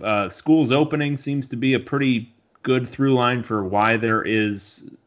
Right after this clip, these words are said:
a significant amount more spread now than there was, uh, even in July when there was a surge. Cold weather certainly doesn't help,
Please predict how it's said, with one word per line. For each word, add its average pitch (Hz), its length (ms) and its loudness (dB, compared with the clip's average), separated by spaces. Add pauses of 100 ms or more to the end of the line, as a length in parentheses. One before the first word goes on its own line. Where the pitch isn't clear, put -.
a 98 320 -2
significant 104 500 -6
amount 101 300 -6
more 98 140 -6
spread 104 400 -2
now 98 340 -2
than 95 100 -8
there 92 140 -4
was, 92 500 -6 (840)
uh, 117 400 4
even 113 260 0
in 113 120 0
July 110 440 4
when 120 140 0
there 120 100 0
was 107 100 -2
a 104 40 -8
surge. 117 560 0
Cold 98 240 -6
weather 113 320 0
certainly 107 460 -4
doesn't 101 440 -6
help, 107 460 0